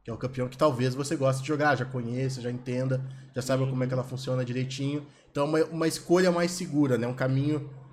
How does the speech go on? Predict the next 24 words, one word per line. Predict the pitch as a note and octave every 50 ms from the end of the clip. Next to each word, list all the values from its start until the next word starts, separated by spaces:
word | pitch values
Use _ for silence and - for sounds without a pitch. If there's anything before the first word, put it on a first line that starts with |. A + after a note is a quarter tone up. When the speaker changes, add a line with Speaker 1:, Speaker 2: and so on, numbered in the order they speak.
| - _
Speaker 1:
ali | - B2+ B2+ B2+ C#3
onde | C#3+ D3 C3+ C#3
você | C3+ C#3+ C#3 - D3+
vai, | C3+ C#3 C#3 C#3 C#3 C3+ C3 - - - - - - - _ _ _
vai | - C3+ C#3 C3+
tá | C3 - D3
com | C#3+ C#3+ E3
mais | D#3 D#3 D#3 D#3
tranquilidade | D#3+ D#3 D3+ - E3 D#3 C#3+ C#3 C3+ C#3+ C3+
com | - D#3
o |
que | C3+ C#3+ C#3
você | D3 C#3 D3 D3+
conhece. | - F3 E3+ D#3 C3 G#2+ - - - - - _ _ _ _ _ _ _ _ _ _
Segunda | _ - - D#3 D#3 G3 A3+ B3
coisa, | B3 - E3+ C#3 B2+ C3 - - - - - - - - -
eu | - F#3 G3
não | G3+ G#3 A3+
indico | - G#3+ C#3 D#3 G3+ - G#3+
você | F3 E3+ E3+ D#3+ - - E3 E3 F3+ F3+ - - - - _ _ _ _
não | - C#3 E3 G3+
forçar | - - F3+ E3+ - E3 D#3+
troca | - - D#3+ D#3+ D#3+ E3+
nenhuma. | D#3+ E3 F#3 F#3+ D#3+ C#3 C#3 C3 A2+ G2+ F#2+